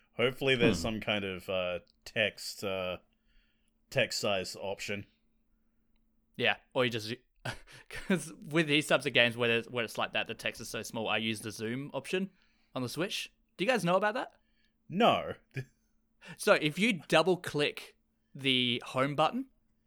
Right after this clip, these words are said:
Speaker 3: it'll zoom in, and you can adjust the zoom in.
Speaker 1: Huh.
Speaker 3: Yeah.
Speaker 2: Neat.
Speaker 3: The
Speaker 1: This
Speaker 3: more you
Speaker 1: is,
Speaker 3: know.
Speaker 1: yeah, this is legit the first I'm hearing of this. <laughs>
Speaker 3: The more you know.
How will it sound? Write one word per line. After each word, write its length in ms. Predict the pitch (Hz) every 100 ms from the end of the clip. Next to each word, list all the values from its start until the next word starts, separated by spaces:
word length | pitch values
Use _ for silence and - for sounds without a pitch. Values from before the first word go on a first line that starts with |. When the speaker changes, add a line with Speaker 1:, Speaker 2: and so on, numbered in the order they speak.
| -
Speaker 3:
it'll 180 | 143 131
zoom 240 | 127 120
in, 180 | 113 90 _ -
and 120 | 123
you 60 | 120
can 140 | 123
adjust 280 | 107 110 -
the 60 | 107
zoom 220 | 107 104
in. 140 | 92 _ _ _ _ _ _ -
Speaker 1:
Huh. 380 | 381 370 127 - - _ _ _ _ -
Speaker 3:
Yeah. 120 | 220
Speaker 2:
Neat. 640 | 240 269 220 214 - -
Speaker 3:
The 200 | - -
Speaker 1:
This 40 | 160
Speaker 3:
more 120 | -
you 60 | 170
Speaker 1:
is, 40 |
Speaker 3:
know. 140 | 156 127 -
Speaker 1:
yeah, 300 | 240 123 123
this 260 | 165 -
is 180 | 220 -
legit 400 | 196 180 120 135
the 80 | 143
first 340 | - 117 120
I'm 120 | 160 156
hearing 300 | 190 180 127
of 160 | 95 87
this. 400 | 92 107 - 208 - 202 - _ _
<laughs> 480 | _ - - -
Speaker 3:
The 100 | -
more 220 | 120 147 175
you 100 | 170
know. 240 | 104